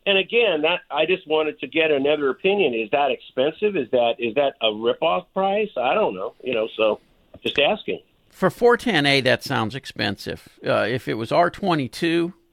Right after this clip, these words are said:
Speaker 2: no, we're, it's up in, it's up there, uh,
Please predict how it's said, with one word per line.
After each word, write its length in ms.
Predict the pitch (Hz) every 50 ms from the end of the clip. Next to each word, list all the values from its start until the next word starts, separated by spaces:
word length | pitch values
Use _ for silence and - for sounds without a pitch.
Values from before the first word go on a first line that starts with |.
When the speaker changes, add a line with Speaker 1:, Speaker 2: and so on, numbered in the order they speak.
| _ _ _ _ -
Speaker 2:
no, 280 | 196 151 139 117 95
we're, 400 | 95 98 120 123 120 110 73 107
it's 360 | 131 - - 147 143 - - 139
up 180 | 127 123 -
in, 300 | 107 101 101 95 95 - - _ _ _ - - _ - - - - _ _ _ _ _ _ _ _ - -
it's 280 | - - 120 135 - -
up 220 | 127 - - _
there, 260 | - 98 87 82 - - - _ _ - -
uh, 380 | 120 120 107 101 98 98 95